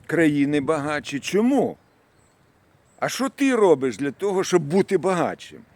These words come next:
Ідеш і продаєш, е, зда-, даєш оцю роботу по, по такій ціні, да, які тобі зарплати оці платять, мінімальні.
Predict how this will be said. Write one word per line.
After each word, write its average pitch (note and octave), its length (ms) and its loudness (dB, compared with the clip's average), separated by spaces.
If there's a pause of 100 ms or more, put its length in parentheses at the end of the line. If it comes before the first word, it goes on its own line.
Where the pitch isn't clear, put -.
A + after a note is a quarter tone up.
(440)
Ідеш G#3+ 360 0
і A3+ 40 -4
продаєш, G#3+ 760 -2
е, F#3+ 260 -4
зда-, F3 340 -2
даєш F3+ 440 -2
оцю F#3 480 0
роботу F#3 420 -2
по, C3+ 180 -4
по C#3+ 140 -4
такій C3 240 -8
ціні, A2 420 -6
да, C#3+ 180 -4
які C3+ 280 -6
тобі A2 340 -6
зарплати G#2+ 520 -4
оці F#2+ 160 -12
платять, E2 440 -10
мінімальні. G2 480 -10